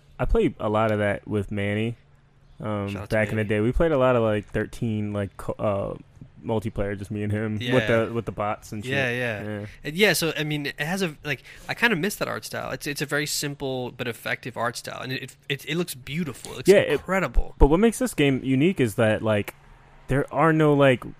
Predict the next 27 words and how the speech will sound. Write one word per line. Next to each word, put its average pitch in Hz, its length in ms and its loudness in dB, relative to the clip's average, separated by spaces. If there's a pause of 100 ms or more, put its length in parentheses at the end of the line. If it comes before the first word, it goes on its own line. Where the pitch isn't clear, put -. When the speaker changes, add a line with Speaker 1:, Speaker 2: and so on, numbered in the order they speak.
(260)
Speaker 1:
three 143 200 6
D 131 120 4
bodies. 113 540 0 (380)
Speaker 2:
Yeah. 120 260 -2 (180)
Speaker 1:
Like, 120 240 4
the, 113 240 2
the 110 100 -4
characters, 107 480 0
I 101 60 -10
should - 200 -12
say. - 200 -12
Speaker 2:
Right, 156 180 4
right, 127 60 2
right. 120 240 0
So 151 140 0
it, 147 260 -2
it, 156 140 -4 (100)
and 143 160 -2
Speaker 1:
It's 156 120 -2
Speaker 2:
it - 20 0
Speaker 1:
like 151 100 6
a 143 60 6
three 156 180 8
D 175 100 8
space, 147 360 6
but, 110 160 0
like, 110 320 0